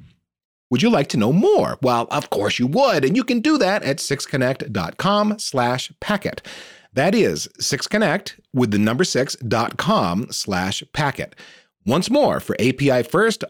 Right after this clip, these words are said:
automated network provisioning that can bring together many different systems in your provisioning stack,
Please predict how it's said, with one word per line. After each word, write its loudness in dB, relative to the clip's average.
automated 2
network -2
provisioning 0
that 0
can -2
bring 0
together -2
many 0
different -2
systems -6
in -2
your 2
provisioning -4
stack, -4